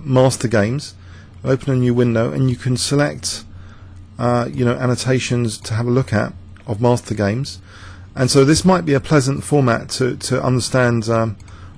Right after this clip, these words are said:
master games in the past. So interactive, you can go to,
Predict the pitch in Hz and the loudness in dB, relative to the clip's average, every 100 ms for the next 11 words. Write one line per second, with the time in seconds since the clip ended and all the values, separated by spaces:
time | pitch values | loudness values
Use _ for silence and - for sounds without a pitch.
0 | - 120 - - 117 113 - - - - | -2 -2 0 0 0 0 -4 -10 -16 -10
1 | - 113 - 127 110 104 - - - - | -2 -2 0 2 4 2 -4 -14 -20 -20
2 | - - - 123 139 - - 143 - 135 | -20 -10 0 0 0 -4 0 0 2 0
3 | 135 131 123 120 120 131 131 127 135 | 0 -2 0 2 0 0 2 2 0